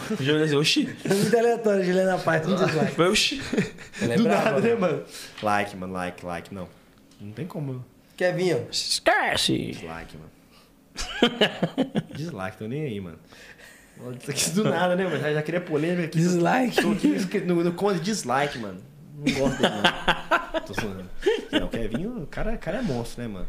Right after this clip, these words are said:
Speaker 1: Esquece!
Speaker 3: Kevinho, Kevinho, eu acompanho ele há muito tempo, mano. Eu acho ele, eu acho ele, ele é um cara muito cabuloso. Eu tinha um grupo de WhatsApp,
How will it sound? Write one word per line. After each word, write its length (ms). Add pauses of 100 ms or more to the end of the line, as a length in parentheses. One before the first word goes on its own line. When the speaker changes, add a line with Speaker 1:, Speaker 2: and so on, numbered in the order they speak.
(100)
Speaker 1:
Esquece! 1080
Speaker 3:
Kevinho, 640
Kevinho, 480
eu 220
acompanho 300
ele 60
há 40
muito 280
tempo, 280
mano. 120
Eu 40
acho 140
ele, 220
eu 60
acho 180
ele, 200
ele 120
é 20
um 40
cara 160
muito 180
cabuloso. 540 (560)
Eu 920 (300)
tinha 200
um 60
grupo 260
de 80
WhatsApp, 600